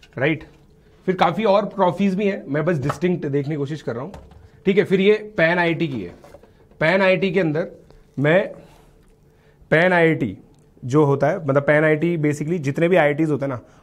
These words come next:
उनका ग्रुप होता है। तो पैन आईआईटी के अंदर फर्स्ट रनर अप था मैं, राइट, फर्स्ट रनर अप था। फिर ये टीटी की दो और है, तो एक, दो, तीन, टीटी की मेरे पास है ना, देखो, एक, दो, तीन, चार, पाँच, छः, सात, आठ, नौ, नौ मेरे पास टीटी की है,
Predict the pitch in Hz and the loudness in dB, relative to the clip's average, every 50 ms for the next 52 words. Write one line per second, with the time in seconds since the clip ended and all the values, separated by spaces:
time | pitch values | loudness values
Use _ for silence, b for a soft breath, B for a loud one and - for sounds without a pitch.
0 | b b 143 135 139 160 160 143 139 160 147 143 127 117 135 160 - 170 143 - | b b -4 -2 0 0 2 2 2 0 0 0 -2 -4 -4 -6 -8 -4 -2 0
1 | 151 151 156 156 151 151 147 160 151 160 160 151 165 160 143 143 139 - 139 131 | 2 2 2 2 2 2 0 0 -2 -2 -2 -2 -2 0 0 0 0 0 -2 -2
2 | 135 131 131 127 131 - 123 120 165 202 - _ _ b b b b b b b | 0 0 -2 -4 -4 -8 -10 -10 -12 -14 -20 _ _ b b b b b b b
3 | b b b b b b b 127 151 170 160 - - - - _ _ - - - | b b b b b b b -4 -4 -4 -4 -6 -12 -20 -20 _ _ -20 -20 -20
4 | - - b b b b b b b _ - 151 151 143 - 151 143 143 143 147 | -20 -20 b b b b b b b _ -6 -4 -4 -4 -4 -6 -4 -4 -4 -4
5 | 147 143 - 127 139 - - - - _ _ _ - - - b b b b b | -6 -6 -8 -12 -12 -14 -16 -20 -20 _ _ _ -20 -20 -20 b b b b b
6 | b _ 160 147 175 180 - 165 160 139 180 160 180 147 165 170 160 147 143 156 | b _ -2 0 0 0 0 -2 -2 -2 -2 -2 -2 0 2 2 2 2 0 -2
7 | 160 - - 160 156 160 170 156 143 160 165 165 165 165 160 165 185 196 175 - | -4 -6 -4 -2 -2 -2 -2 -2 -2 -4 -4 -4 -4 -6 -6 -6 -6 -8 -10 -6
8 | - 175 165 156 226 220 233 220 214 185 220 190 190 185 160 147 131 123 - 156 | -4 -4 -2 -2 -2 -2 0 0 0 0 0 0 0 0 -2 -2 -4 -4 -4 -2
9 | 160 175 170 156 156 180 190 185 - 165 170 196 220 - - 170 147 151 165 160 | 0 0 0 0 0 -2 -2 -2 -2 -4 -6 -6 -6 -6 -4 -2 0 0 0 -2
10 | - 160 160 170 165 165 - 165 151 160 165 - 147 139 156 156 - - 143 131 | -2 -4 -4 -4 -6 -6 -6 -6 -4 -4 -4 -4 -4 -4 -4 -6 -6 -6 -6 -6
11 | 123 110 - - _ _ - 127 123 127 135 135 151 196 - b b b b b | -6 -6 -10 -18 _ _ -12 -8 -6 -6 -4 -4 -6 -6 -10 b b b b b
12 | b b b b - 135 147 170 202 214 208 208 202 214 220 214 - 185 151 127 | b b b b -6 -2 0 2 2 4 4 2 4 2 2 2 0 -2 0 0
13 | 160 147 160 160 180 - | 0 0 0 0 -2 -4